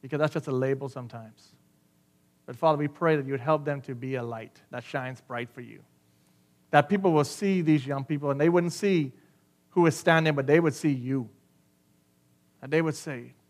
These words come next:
"Wow, that person is different." And you can say, "I am different because I have a relationship with Christ.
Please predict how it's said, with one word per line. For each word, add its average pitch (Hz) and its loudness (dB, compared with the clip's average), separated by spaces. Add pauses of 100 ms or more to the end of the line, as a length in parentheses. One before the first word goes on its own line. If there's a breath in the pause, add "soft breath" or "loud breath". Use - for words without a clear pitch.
(300)
"Wow, 143 2
that 135 0
person 143 -4
is 120 -14
different." 127 -14 (1800)
And 123 -12
you 143 0
can 143 -4
say, 123 -6 (460)
"I 120 -12
am 117 -12
different 120 -12
because 113 -10
I 120 -6
have 123 -4
a 120 -12
relationship 110 -14
with 107 -20
Christ. - -20